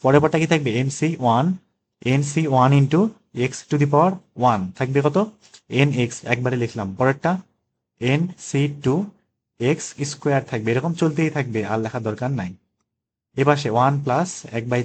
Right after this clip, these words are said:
তিন প্লাস one into three divided by three into six, এরকম চলতেই আছে ইনফাইনাইট পর্যন্ত। তাহলে এটা যেহেতু একটা অভেদ, এটা একটা কি অভেদ না? এই পাশে এবং এই পাশে কিন্তু সমান, তার মানে আমরা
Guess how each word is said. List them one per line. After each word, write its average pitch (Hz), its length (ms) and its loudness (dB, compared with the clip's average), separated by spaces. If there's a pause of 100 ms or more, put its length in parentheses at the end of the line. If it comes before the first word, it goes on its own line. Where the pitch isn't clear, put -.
তিন 117 140 0 (140)
প্লাস 127 240 -4 (680)
one 120 160 2
into 127 160 -2 (100)
three 123 200 -2
divided 123 300 0
by 120 160 0
three 123 200 -2
into 120 160 -4 (140)
six, 147 140 -2 (260)
এরকম 160 240 -4
চলতেই 143 260 4
আছে 147 160 -4
ইনফাইনাইট 120 380 -4
পর্যন্ত। 95 280 -6 (1800)
তাহলে 170 220 4
এটা 156 180 2
যেহেতু 170 240 2
একটা 175 200 -4
অভেদ, 123 260 2 (540)
এটা 120 160 0
একটা 147 180 -2
কি 165 60 0 (120)
অভেদ 139 180 2 (100)
না? 180 60 2 (200)
এই 123 100 -2
পাশে 143 220 -4
এবং 151 140 4
এই 143 60 -4
পাশে 147 140 -2
কিন্তু 160 200 -2
সমান, 113 280 -2
তার 113 160 -2
মানে 156 140 -2 (560)
আমরা 135 180 -2